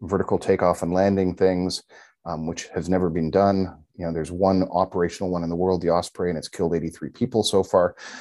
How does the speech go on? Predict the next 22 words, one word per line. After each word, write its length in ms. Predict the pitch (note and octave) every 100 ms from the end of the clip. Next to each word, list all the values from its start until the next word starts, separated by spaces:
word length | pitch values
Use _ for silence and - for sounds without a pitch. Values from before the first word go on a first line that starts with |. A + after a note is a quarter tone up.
| - _ - -
And 100 | G#2
it 80 | G#2
depends 400 | A#2 A2 G2+ G2
upon 540 | - G2 F#2 F2+ E2
digital 300 | - G2+ F#2
air 120 | F2+ E2+
traffic 460 | - E2+ - E2+
control, 760 | - A2 - D3 C3+ A#2+ A2 A2 - - _
and 200 | G#2+ G#2
it 80 | F#2+
depends 340 | G#2 G#2+ G#2
upon, 520 | F#2+ - G2 F2 F2 - _ _ _
you 60 | F#2
know, 120 | E2
soc-, 360 | - A2+ G2+ -
suburban 320 | A2 A#2+ G#2
soccer 300 | - G#2 G2+
moms 260 | F#2 F2+
looking 260 | G#2 G2+ F#2+
up 160 | F2 -
and 120 | E2+
seeing 360 | - F#2+ F#2